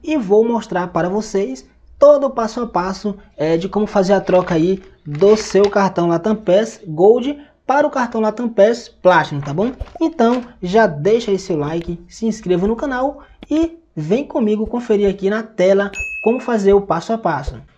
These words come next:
Bom, pessoal, primeiramente, após entrar no Internet Bank, na opção menu, aí no canto superior esquerdo, nesses três tracinhos, você vai colocar o mouse em cima, você vai deslizar aqui pra segunda coluna cartões,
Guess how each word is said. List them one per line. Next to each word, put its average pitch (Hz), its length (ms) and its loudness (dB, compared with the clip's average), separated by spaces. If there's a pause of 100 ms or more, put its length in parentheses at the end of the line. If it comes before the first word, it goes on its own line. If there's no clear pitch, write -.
(200)
Bom, 294 180 4
pessoal, 202 320 0
primeiramente, 240 580 -2
após 208 360 0
entrar 185 480 -2
no 185 160 0
Internet 180 480 -4
Bank, 233 500 -2 (220)
na 254 160 -2
opção 233 480 0
menu, 240 540 0
aí 170 160 -4
no 202 140 0
canto 226 440 -4
superior 202 480 0
esquerdo, 226 560 -2 (180)
nesses 170 260 -6
três 151 220 -6
tracinhos, 196 560 -4 (240)
você 175 240 -2
vai 202 160 2
colocar 196 320 0
o 170 80 2
mouse 170 240 0
em 233 80 -2
cima, 240 440 -4 (540)
você 269 380 0
vai 190 180 2
deslizar 196 400 0
aqui 185 200 0
pra 180 180 -2
segunda 165 380 -4
coluna 180 400 -2
cartões, 226 640 -4